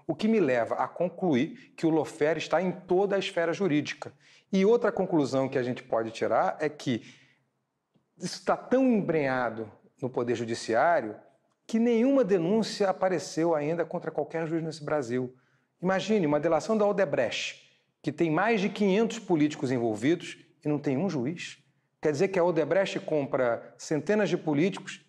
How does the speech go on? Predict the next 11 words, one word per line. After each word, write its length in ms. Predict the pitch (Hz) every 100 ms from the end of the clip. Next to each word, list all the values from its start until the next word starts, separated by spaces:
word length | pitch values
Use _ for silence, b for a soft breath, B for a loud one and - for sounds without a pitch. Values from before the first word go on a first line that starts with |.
| -
e 120 | 151
nunca 340 | 143 185 180
comprou 460 | - 147 147 127 147
um 60 |
juiz? 500 | 117 107 117 175 - - _ _ _ _ _ _ _ -
Dá 220 | 120 160
pra 120 | -
acreditar 580 | - 131 117 113 - 151
numa 160 | 127 113
coisa 260 | 107 -
dessa? 440 | 98 139 175 -